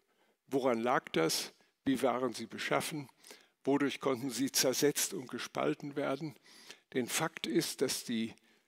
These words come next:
Protestbewegung, emanzipatorischen Bewegung der letzten dreißig Jahre, mindestens der letzten dreißig Jahre politisch de facto weitgehend wirkungslos geblieben sind.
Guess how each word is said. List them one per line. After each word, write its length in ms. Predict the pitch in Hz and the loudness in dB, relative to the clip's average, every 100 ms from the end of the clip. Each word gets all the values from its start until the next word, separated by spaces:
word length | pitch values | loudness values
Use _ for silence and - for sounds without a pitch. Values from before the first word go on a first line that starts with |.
| _ _ _ _ _ _ - | _ _ _ _ _ _ -12
Protestbewegung, 1000 | 123 - 175 - 160 143 151 143 143 | -6 0 0 0 -4 0 0 2 -2
emanzipatorischen 1120 | - 147 131 - 135 120 117 151 143 147 143 123 | -2 0 0 -2 -4 -2 -2 -2 -2 -2 -2 -4
Bewegung 600 | 117 131 139 135 139 131 | 0 2 2 2 -2 0
der 140 | 123 | 4
letzten 480 | 151 - - - 170 | 4 4 2 0 -2
dreißig 640 | 131 131 156 - 139 - | 0 4 4 2 0 0
Jahre, 360 | 107 110 127 139 | 0 0 -2 -2
mindestens 760 | 117 143 143 - 170 165 - - - - _ | -2 0 -2 -4 -6 -6 -8 -10 -20 -20 _
der 80 | 135 | -2
letzten 380 | 127 131 - 120 | 0 0 -2 -4
dreißig 500 | - 117 120 120 - | -2 -2 -2 -6 -2
Jahre 300 | 113 123 123 | -2 -2 -4
politisch 840 | - - 110 131 165 165 151 - - - _ _ - | -6 -6 -2 0 0 -2 -4 -6 -12 -20 _ _ -6
de 80 | 120 | -6
facto 580 | - 131 - 139 135 - _ | -4 -6 -4 0 0 -2 _
weitgehend 800 | - 117 151 - 131 123 117 - - | 0 2 2 0 -2 -2 -2 -10 -8
wirkungslos 800 | 117 147 185 143 120 156 131 - | 2 4 6 4 2 2 2 0
geblieben 420 | 135 120 123 117 | -2 0 0 -2
sind. 400 | 110 107 95 | -2 -4 -4